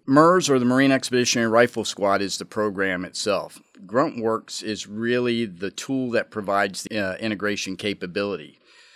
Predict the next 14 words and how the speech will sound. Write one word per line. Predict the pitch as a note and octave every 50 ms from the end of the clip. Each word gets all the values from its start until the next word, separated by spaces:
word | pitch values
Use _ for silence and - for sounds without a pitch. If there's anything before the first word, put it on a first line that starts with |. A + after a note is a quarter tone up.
| _ _ _ _
So | - - A2+ A2 A2+ F#2+
it | F#2+ A#2
really | A2+ C3 C#3 C#3+ C#3+ C3
does | A2 B2+ A#2+ A2+ -
all | - - A#2 A#2+ B2+ C3
of | B2+ A2+
that. | A#2+ A#2 A#2+ B2 A#2+ - - - - -
Uh, | G#2+ A2 G#2 G2+ G#2
some | G2+ - - B2 A#2+
of | A#2
the | A2 A2
other | A2+ A#2 A2+ A#2
hats | G#2+ G2+ A#2 A2+ A#2 A2+ G2 - -
I, | A2 A2 A2 G#2+